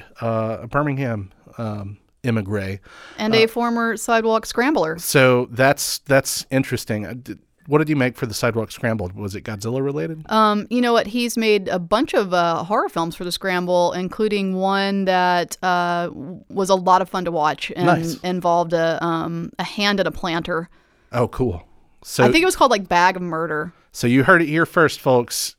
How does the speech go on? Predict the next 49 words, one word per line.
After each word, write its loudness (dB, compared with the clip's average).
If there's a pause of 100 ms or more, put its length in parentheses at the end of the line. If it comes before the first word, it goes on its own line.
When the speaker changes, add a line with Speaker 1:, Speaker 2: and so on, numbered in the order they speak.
(280)
Speaker 1:
Uh, 2
you -4
can 0
go 6
from -2
the 0
Scramble 2
to -2
a 2
Godzilla -2
movie. -8 (240)
Speaker 2:
Why 2
not? -8
Speaker 1:
Sure. 0 (480)
Um, 6
the 2
other 6
movie 6
is 4
a 6
little 4
bit 2
more 6
down 2
to 4
earth, -2
but 0
it's -6
no 4
less 2
about -2
a -6
force -2
of -8
nature. -6
Uh, -6
I -8
recently -2
caught 0
up -2
with -2
Alex -6
Ross -4
Perry's -6
new -6
film, -10
Her -2
Smell. -4
Speaker 2:
Nice. -4